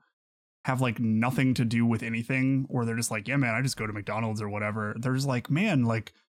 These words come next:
it's so sad how different it looks whenever you get it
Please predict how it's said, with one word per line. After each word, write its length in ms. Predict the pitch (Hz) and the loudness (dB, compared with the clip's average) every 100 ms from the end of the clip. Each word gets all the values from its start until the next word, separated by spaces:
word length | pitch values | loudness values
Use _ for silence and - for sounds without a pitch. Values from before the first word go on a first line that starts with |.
| _ _ _ _ | _ _ _ _
it's 160 | 139 - | -2 0
so 160 | 190 | 2
sad 800 | 202 - - 135 160 127 117 107 - - | 2 2 2 2 2 2 2 0 -6 -6
how 160 | - 135 | 0 2
different 500 | 135 135 - 139 131 | 2 0 2 2 2
it 120 | - | 2
looks 720 | 113 120 110 - - - - _ _ _ | -2 -2 -2 -2 -2 -4 -8 _ _ _
whenever 320 | - 127 120 | 0 2 4
you 200 | 117 110 | 4 2
get 240 | 104 117 123 | -2 -2 0
it 220 | 202 | -2